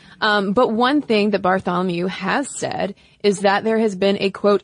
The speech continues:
"sudden upsurge" in cases of mass hysteria. And, uh, there was an article in The Atlantic that came out in September of two thousand thirteen, talking to Bartholomew and covering cases, including Leroy, and one standout individual in that case, because, which was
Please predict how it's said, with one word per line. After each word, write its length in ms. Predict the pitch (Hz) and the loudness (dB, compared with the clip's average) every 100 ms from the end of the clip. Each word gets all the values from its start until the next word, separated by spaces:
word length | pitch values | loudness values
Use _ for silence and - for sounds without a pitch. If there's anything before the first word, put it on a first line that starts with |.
| - | -6
"sudden 420 | - 220 226 240 - | -4 0 2 0 0
upsurge" 800 | 220 233 - - 113 151 185 - _ _ - | -2 -2 -10 -8 -6 -6 -8 -10 _ _ -2
in 220 | 226 254 | 0 0
cases 420 | 220 185 180 196 | 0 -2 -2 -4
of 80 | 190 | -2
mass 280 | 175 175 175 | -2 -2 -4
hysteria. 500 | 170 285 311 202 170 | -4 0 2 2 2
And, 400 | 175 196 190 196 | 0 -2 -2 0
uh, 220 | 196 180 | 0 0
there 120 | 190 | 0
was 160 | 196 196 | 0 -2
an 100 | 190 | -2
article 340 | 202 226 202 | -2 0 0
in 160 | - 202 | 0 0
The 80 | 214 | 0
Atlantic 420 | 180 165 180 190 | -2 -4 -6 -8
that 120 | 190 | -8
came 220 | 190 180 | -4 -2
out 200 | 170 165 | -2 -2
in 80 | 175 | -4
September 400 | - 175 196 196 | -8 -6 -2 -2
of 80 | 180 | -2
two 100 | 180 | -4
thousand 300 | 175 170 170 | -4 -4 -4
thirteen, 480 | 175 - 185 175 185 - - - | -6 -6 -6 -6 -10 -18 -20 -2
talking 340 | 226 220 240 | 0 0 -2
to 100 | 226 | 0
Bartholomew 760 | 190 180 175 170 175 165 165 175 | 0 0 0 0 0 -4 -4 -4
and 360 | - 180 180 | -2 -4 -4
covering 460 | - 214 208 214 208 | -4 -2 0 0 0
cases, 560 | 196 185 - 175 175 - - - | -2 -4 -2 -4 -4 -8 -20 -6
including 680 | 202 196 - 269 254 208 196 | -2 -2 -2 -2 0 0 0
Leroy, 720 | 185 180 175 196 185 165 175 - - - | -2 -2 2 2 2 0 -4 -12 -16 -4
and 260 | 202 196 | 0 0
one 260 | 196 214 214 | 2 0 0
standout 420 | - 240 233 190 | -4 -2 0 -2
individual 720 | 190 180 202 190 185 170 - - | -2 0 0 0 -2 -2 -4 -2
in 460 | 214 220 226 185 | 0 0 0 0
that 200 | 185 180 | -2 -2
case, 360 | - 233 226 - | -2 -2 -2 -4
because, 480 | 190 190 196 180 - | -6 -4 -4 -6 -2
which 280 | 214 214 | -2 -2
was 380 | 214 208 190 185 | 0 2 2 -2